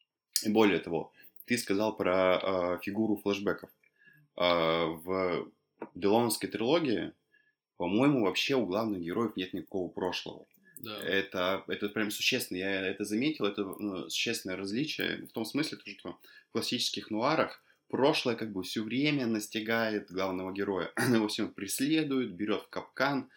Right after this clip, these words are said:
Speaker 1: У, у Мивиля же такого вообще нет. То есть его герой без прошлого.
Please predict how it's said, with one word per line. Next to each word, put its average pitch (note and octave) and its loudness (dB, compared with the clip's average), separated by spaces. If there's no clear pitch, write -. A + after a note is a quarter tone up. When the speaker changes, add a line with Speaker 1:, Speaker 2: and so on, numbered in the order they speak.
Speaker 1:
У, G2+ 2
у G2+ -2
Мивиля G#2 0
же F2 -2
такого F2 -2
вообще - -2
нет. D#2 -4
То F2 -6
есть E2+ -6
его G2+ 2
герой G#2 2
без F#2+ -2
прошлого. A2 -2